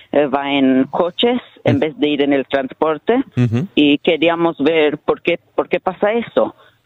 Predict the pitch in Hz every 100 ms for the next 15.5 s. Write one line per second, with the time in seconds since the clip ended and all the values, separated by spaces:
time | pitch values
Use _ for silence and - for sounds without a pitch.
0 | - 147 143 147 156 151 175 165 - 123
1 | 123 139 - 147 139 147 - _ 143 131
2 | 120 120 - - 123 131 135 - 143 127
3 | 127 135 143 131 127 - - 135 127 139
4 | - - _ _ 135 120 120 120 123 127
5 | 135 135 143 139 123 123 - - - -
6 | 147 - 147 139 147 151 131 139 - -
7 | 143 139 139 - 151 160 - 156 - 127
8 | 131 131 - 240 - 190 208 - _ _
9 | 113 101 139 - _ - 180 165 165 -
10 | 185 - 175 185 - 139 - 131 120 139
11 | 139 - - _ 120 123 131 - _ -
12 | - - 127 120 123 143 147 117 113 120
13 | 135 127 127 131 139 - 127 117 110 110
14 | 110 85 110 110 110 120 120 120 113 110
15 | - 120 147 156